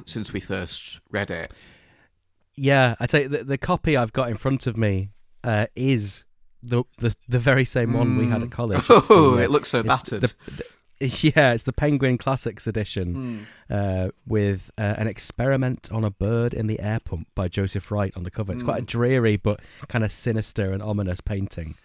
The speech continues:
Speaker 2: of some sort of scientist probably about to do something unspeakable to an animal.
Speaker 1: Something the
Speaker 2: Uh, the
Speaker 1: creature would not
Speaker 2: creature would
Speaker 1: approve
Speaker 2: not
Speaker 1: of. <laughs>
Speaker 2: approve,
Speaker 1: Yeah.
Speaker 2: no. Uh, there seems to be a heart i-,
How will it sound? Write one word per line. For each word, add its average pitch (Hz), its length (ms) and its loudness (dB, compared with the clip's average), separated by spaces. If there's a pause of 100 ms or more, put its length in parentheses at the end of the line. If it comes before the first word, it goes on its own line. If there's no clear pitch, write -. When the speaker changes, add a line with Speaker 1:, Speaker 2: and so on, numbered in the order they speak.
(400)
Speaker 2:
of 90 240 -4
some 101 140 -4
sort - 160 -6
of - 40 -12
scientist 104 680 -2
probably 131 400 2
about 107 280 -2
to - 60 -18
do 107 120 0
something 101 420 -2 (480)
unspeakable 101 840 -2
to - 180 -4
an 98 80 -2
animal. 90 400 -2
Speaker 1:
Something 139 340 -4
the 131 60 2
Speaker 2:
Uh, 127 40 -2
the - 60 -8
Speaker 1:
creature 151 360 6
would 127 140 4
not 123 100 6
Speaker 2:
creature 113 120 6
would 113 100 4
Speaker 1:
approve 135 240 8
Speaker 2:
not 107 120 0
Speaker 1:
of. 127 60 2
<laughs> - 20 4
Speaker 2:
approve, 110 280 6
Speaker 1:
Yeah. 123 160 2
Speaker 2:
no. 117 420 4 (320)
Uh, 123 160 2
there 123 140 0
seems 151 320 0
to - 80 -6
be 127 160 0
a 120 80 0
heart 127 540 -2 (520)
i-, 123 140 -6